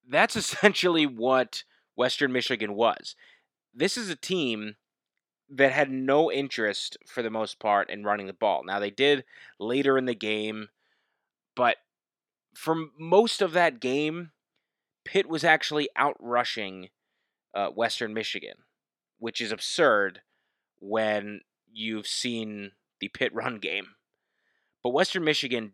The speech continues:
did not have much interest in running the ball, and it was obvious. And, and to Pitt's credit, the run defense does seem pretty good. And so they forced Western Michigan to pass,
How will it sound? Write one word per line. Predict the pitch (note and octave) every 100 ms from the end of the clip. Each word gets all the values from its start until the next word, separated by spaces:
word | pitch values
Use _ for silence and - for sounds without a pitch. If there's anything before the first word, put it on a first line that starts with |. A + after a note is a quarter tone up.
| -
did | C3 C#3
not | C3 C3 B2
have | - A#2+ A#2+ A#2 G#2 _
much | A2 A#2+ B2
interest | B2 A#2 - G#2+ -
in | F2+ G#2
running | G#2 G#2+
the | G2
ball, | F2 G2 D#2+ - - _ _ _ _ _ _
and | B2+ C3+
it | C#3+
was | D#3+ C#3
obvious. | D3+ G3 D2+ - - - - - -
And, | C#3+ D3+
and | - D3
to | - D3+
Pitt's | - F3+ -
credit, | - B3 G#3 A#2 - _ _ _ _ _ _ A#2
the | C3+ C3+ C3+ C3+ C3+
run | - A#2+ D3 F3+
defense | B2 C#3+ D3+ - G2+ F#2+ - - - - _ -
does | C#3 D3
seem | - - C3+ C3
pretty | - C3+ A#2+
good. | G2+ A2 F#2 - _ _ _ _ _ _ _ _ _ _ -
And | B2+
so | -
they | C#3 C3+
forced | - D#3+ E3
Western | D#3 C#3+ C#3
Michigan | B2+ - A#2 G#2
to |
pass, | - A2 E2 - - -